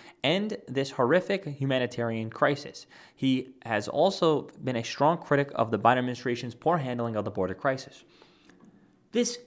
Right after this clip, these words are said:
is just an amazing troll. This is probably gonna go nowhere, but it's something I support, and something I think everyone listening and watching this could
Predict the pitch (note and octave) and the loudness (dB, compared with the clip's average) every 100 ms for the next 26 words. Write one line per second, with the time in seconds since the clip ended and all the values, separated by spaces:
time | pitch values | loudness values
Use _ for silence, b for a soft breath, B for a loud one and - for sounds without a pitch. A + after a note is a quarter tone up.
0 | - E3+ E3 E3+ D3 - - A#2+ C3+ F#3+ | 2 4 4 4 4 4 2 4 6 8
1 | F#3+ F#3+ F3 F3 D3+ - G#2 D#2 - B | 10 10 8 4 2 4 4 2 -10 B
2 | - D3+ C#3 - - G#3 B3+ B3 A3 G#3 | -4 -2 -4 -6 4 6 6 4 4 6
3 | F#3 D3 D3 D3+ E2 F#2 C#3+ - B2 - | 6 8 8 6 2 -2 -6 0 0 2
4 | - G3+ F#3+ C#3 - F2+ A2+ - - - | 2 4 4 0 -2 0 2 2 -2 -4
5 | F2+ - C3 C#3 C3+ B2 G#2+ A2+ A#2 A2+ | -2 -2 0 0 0 0 0 0 0 0
6 | B2 B2+ A2+ C#3 - D3 A#2+ C#3 G3 G3+ | 0 -4 -4 -6 -8 -6 -2 0 0 0
7 | D3 F#2+ - G2 | -4 -4 -8 -12